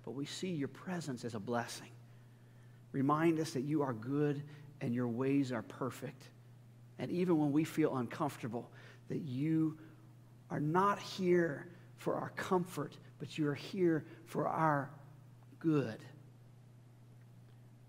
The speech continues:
Lord, this life is full of difficulty and trials, but you are a God who walks with us in the midst of them. Help us to lean into you, to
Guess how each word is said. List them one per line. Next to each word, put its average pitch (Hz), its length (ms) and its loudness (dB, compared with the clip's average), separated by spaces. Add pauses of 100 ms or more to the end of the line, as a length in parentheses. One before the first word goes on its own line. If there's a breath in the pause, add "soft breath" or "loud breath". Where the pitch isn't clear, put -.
(1040)
Lord, 151 160 4
this 151 200 4
life 151 420 2
is 123 100 -6
full 147 340 0
of 113 180 -2 (800)
difficulty 143 600 0
and 123 80 -8
trials, 147 640 -4
but - 120 -12
you 143 280 2
are 123 120 0
a 117 40 -2
God 127 280 0
who 120 60 -2
walks 120 380 -4
with 117 160 -2
us - 180 -10
in 117 100 -2
the 110 60 -2
midst - 320 -6
of - 100 -8
them. - 120 -14 (1000 loud breath)
Help 143 240 -2
us 147 140 -4
to 117 120 -6
lean 131 340 0
into 123 200 -2
you, 120 280 0
to 107 160 -6